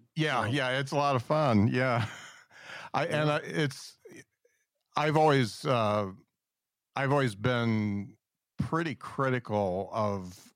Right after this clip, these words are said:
Speaker 1: myself, and the, even when I have a really great show, I'm like, "Uh, I don't know if it was as great as I thought it was." And, and, and so, um, I do have to allow myself a little bit of grace and say, "Hey, you know,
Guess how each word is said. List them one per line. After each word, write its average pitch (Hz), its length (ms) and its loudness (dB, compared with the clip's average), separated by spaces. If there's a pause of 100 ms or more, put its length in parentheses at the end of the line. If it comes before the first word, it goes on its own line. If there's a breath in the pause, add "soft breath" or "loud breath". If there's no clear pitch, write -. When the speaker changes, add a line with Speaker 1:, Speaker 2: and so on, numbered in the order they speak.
(680)
Speaker 1:
myself, 101 840 -2
and 104 600 -4
the, 101 360 -4 (400 loud breath)
even 127 320 -2
when 123 120 0
I 107 80 0
have 110 160 0
a 101 60 -4
really 107 300 -2
great 107 360 -4
show, 101 280 -2
I'm 101 140 -2
like, 101 260 -4
"Uh, 131 440 -4
I 87 180 -6
don't 90 160 -8
know 85 100 -8
if 85 100 -12
it 113 60 -8
was 90 180 -10
as 87 120 -12
great 82 280 -8
as 78 120 -10
I 78 80 -8
thought - 320 -8
it - 80 -14
was." - 460 -16
And, 113 480 4
and, 107 420 0
and 107 360 -2 (120)
so, 113 420 0 (400 loud breath)
um, 110 400 0
I 120 160 0
do 120 340 0
have 110 320 0
to 104 120 -2
allow 104 380 0
myself 95 500 -2
a 101 40 -6
little 95 360 -6
bit 95 520 -6
of 95 280 -10
grace 95 520 -8
and 90 120 -6
say, 85 260 -8
"Hey, 80 480 -8
you 107 140 -12
know, 92 280 -8